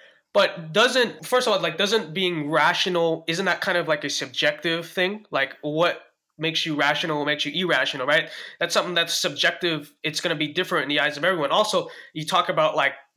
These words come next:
they're going purely based off emotion. Okay, but, you know, guilt also, you talk about guilt, you know,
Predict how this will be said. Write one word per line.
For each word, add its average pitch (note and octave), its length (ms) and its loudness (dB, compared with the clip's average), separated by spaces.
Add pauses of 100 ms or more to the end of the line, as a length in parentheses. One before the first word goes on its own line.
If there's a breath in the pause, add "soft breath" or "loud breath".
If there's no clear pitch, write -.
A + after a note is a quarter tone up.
(140)
they're F3+ 100 0
going E3+ 200 2
purely F3 300 0
based E3 260 -2
off D#3 140 -2
emotion. C#3+ 560 0 (100)
Okay, D#3+ 240 0
but, D3 240 0 (800 loud breath)
you G3+ 100 0
know, E3 120 4
guilt A3 500 0
also, G3+ 300 4
you D#3+ 120 -2
talk F#3+ 140 0
about G3 260 -2
guilt, F#3 260 2
you F3 60 -2
know, D#3+ 80 2